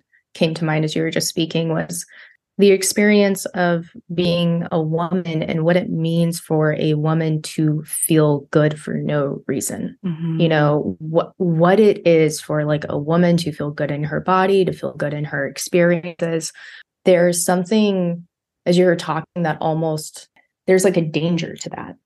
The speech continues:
Speaker 2: Yes.
Speaker 1: There's a danger
Speaker 2: Yes.
Speaker 1: to, like, a woman who is unapologetically enjoying herself, just
Speaker 2: Mm.
Speaker 1: like <laughs> there's a danger
Speaker 2: Yes.
Speaker 1: to how that's been targeted.
Speaker 2: Yes.
Speaker 1: And it also comes to mind, like, folks of other, like, oppressed identities.
Speaker 2: Mm-hmm.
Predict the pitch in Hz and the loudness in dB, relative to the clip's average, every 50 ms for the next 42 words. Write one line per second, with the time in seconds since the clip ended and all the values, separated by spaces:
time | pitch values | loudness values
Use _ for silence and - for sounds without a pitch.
0 | _ _ - 147 131 - - _ _ - 196 185 190 190 196 180 170 196 175 175 | _ _ -16 -14 -14 -14 -18 _ _ 0 2 2 4 4 2 2 4 4 4 4
1 | 185 190 185 190 - - 151 143 185 175 165 - - - 151 147 147 139 - - | 4 2 0 -4 -8 -10 -4 -2 -2 -2 -2 -4 -6 -4 -4 -4 -4 -6 -8 -12
2 | - - - - 170 160 160 165 175 170 165 165 165 165 165 165 156 156 - - | -12 -4 0 2 2 2 2 2 2 4 2 2 0 0 0 -2 -2 -2 -4 -4
3 | 175 175 175 170 - 165 156 160 160 156 160 147 143 147 143 - - 151 151 139 | -2 -2 -2 -2 -2 -2 -2 -2 -2 -4 -4 -6 -6 -6 -6 -4 -4 -4 -4 -4
4 | - 165 170 160 - 143 131 135 139 147 139 143 147 135 139 - - - - - | -2 0 0 0 0 -2 -4 -4 -6 -8 -6 -6 -8 -6 -6 -6 -6 -6 -8 -12
5 | - - _ _ _ - 185 180 175 175 170 170 165 165 185 175 160 165 185 180 | -14 -18 _ _ _ -8 -6 -4 -4 -2 -2 -4 0 2 2 2 4 4 4 4
6 | 185 175 180 196 220 254 254 254 233 - - - 247 - 208 175 165 185 185 175 | 4 4 4 4 4 4 4 2 -2 -4 0 0 0 0 2 0 0 0 0 0
7 | 185 170 170 170 - - - - 160 160 170 165 - - - _ _ _ _ _ | 0 0 -2 -4 -6 -12 -10 -6 -4 -4 -4 -4 -8 -16 -20 _ _ _ _ _
8 | _ 165 - 202 190 190 196 196 - - 208 185 180 175 - - 170 196 220 220 | _ -4 -2 0 2 2 2 2 2 0 0 0 0 0 0 0 0 2 4 4
9 | - - - - - - 226 - _ 185 196 190 - - 139 135 156 - - - | 2 2 0 -4 -6 -8 -12 -10 _ -2 -2 -2 0 -2 -2 -2 -2 -2 -2 -2
10 | 262 240 - 214 196 185 190 - 180 160 160 156 151 160 160 160 160 156 - - | -2 -2 0 0 0 0 -2 -4 -6 -6 -6 -6 -4 -4 -2 -2 -2 -2 -4 -10
11 | - - - 196 180 175 175 - - - - - 185 165 156 147 170 196 180 165 | -18 -2 2 4 4 4 4 2 0 -2 0 0 0 2 2 2 4 4 4 2
12 | 151 147 135 135 - - - - - 143 139 - - 139 139 135 143 135 127 135 | 2 0 -4 -6 -6 -8 -8 -6 -6 -6 -6 -6 -8 -8 -8 -6 -6 -6 -6 -6
13 | 139 - - - - - - - 165 160 147 160 175 190 | -8 -12 -14 -14 -14 -14 -10 -6 -6 -4 -2 0 0 -2